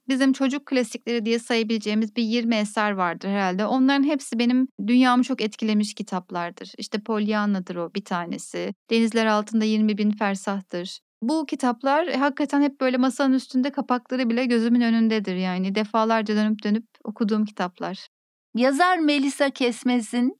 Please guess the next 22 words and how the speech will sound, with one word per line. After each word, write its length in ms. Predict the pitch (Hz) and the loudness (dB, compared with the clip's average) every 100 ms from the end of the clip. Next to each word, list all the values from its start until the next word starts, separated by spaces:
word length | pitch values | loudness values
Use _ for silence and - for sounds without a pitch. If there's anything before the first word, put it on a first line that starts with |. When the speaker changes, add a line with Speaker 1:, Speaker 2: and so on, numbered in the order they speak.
| - | 0
Speaker 2:
en 360 | 277 285 240 | 2 4 4
büyük 300 | 208 196 170 - - | 4 2 0 -4 -4
ateşleyicisi 840 | 233 226 185 202 190 180 190 220 | 0 0 0 0 0 0 -2 0
nedir? 400 | 170 143 139 - _ _ - | 0 -2 -6 -12 _ _ -4
Speaker 1:
Hmm, 920 | 202 202 202 202 202 202 208 208 208 208 - - | 0 2 2 2 2 2 2 2 2 0 -4 -4
en 200 | 220 208 | -2 0
büyük 220 | 214 - | -2 -8
ateşleyicisi 960 | 208 214 208 208 196 208 202 - 240 262 - | -10 -8 -8 -6 -8 -8 -10 -6 -6 -6 -14
sanırım 840 | - 240 233 262 262 247 247 254 240 | -8 0 2 2 2 0 0 0 0
bunaltı. 800 | 226 226 202 202 - 202 202 202 _ _ | 2 4 2 -2 -4 -4 -4 -6 _ _
Yani 500 | 220 208 208 214 214 - | -2 2 2 0 -2 -2
bunaltıdan 800 | 240 240 240 240 233 233 269 277 | 2 2 2 0 0 2 2 2
hep 180 | 269 233 | 0 2
yazarak 480 | 233 247 233 226 - | 2 2 0 -2 -6
çıkıyorum. 640 | 190 - 190 185 190 240 330 _ 240 | -8 -4 -4 -2 -2 -4 -6 _ 0
Mutluluk, 680 | 226 233 233 233 233 - - | 0 0 -2 -2 -4 -12 -20
sevinç 520 | - 220 220 226 - | -4 0 2 0 -2
gibi 140 | 214 220 | -6 -4
şeyler 560 | 240 220 220 226 220 | -4 -2 0 -2 -2
bende 280 | 214 214 214 | -2 0 0
hiç 340 | 226 - - - | -2 -4 -12 -8
çalışmaz. 880 | 214 196 202 208 196 196 - _ | -6 -6 -6 -4 -4 -4 -12 _